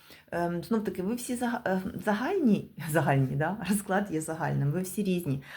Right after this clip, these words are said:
Тому от такі моменти, вони натю-, будуть не програватися в кожного, але просто поговорити з своєю дитиною і сказати: «Дитина, що ти вживаєш? Давай я тобі краще куплю класного червоного вина або вип'ємо з тобою коньяка,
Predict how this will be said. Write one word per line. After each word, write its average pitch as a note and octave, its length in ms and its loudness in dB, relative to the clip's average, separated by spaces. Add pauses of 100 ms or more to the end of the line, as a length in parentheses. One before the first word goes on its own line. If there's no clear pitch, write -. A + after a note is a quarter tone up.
(140)
Тому A3 260 4
от G3+ 140 2
такі G#3 260 -2
моменти, G3+ 580 2 (280)
вони F3+ 160 2
натю-, F#3 440 -2
будуть F3+ 560 -2
не F3 220 2
програватися F3+ 720 0
в - 120 -6
кожного, A3+ 520 2
але F#3 200 0
просто F4+ 360 -2
поговорити B3 640 0
з F#3 320 2
своєю G#3 400 0
дитиною A#3 420 0
і A#3+ 40 2
сказати: G3+ 420 -2
«Дитина, F#3 420 -2
що D#4 140 -8
ти D#4+ 100 -4
вживаєш? C4+ 580 0 (280)
Давай B3 220 2
я - 60 -2
тобі G3 160 0
краще A3 340 0
куплю G3+ 320 -4
класного G3 540 0
червоного F3+ 640 2
вина F#3+ 380 2
або E3+ 380 0
вип'ємо F3+ 420 2
з E3 40 -8
тобою E3+ 320 -6
коньяка, F#3 500 0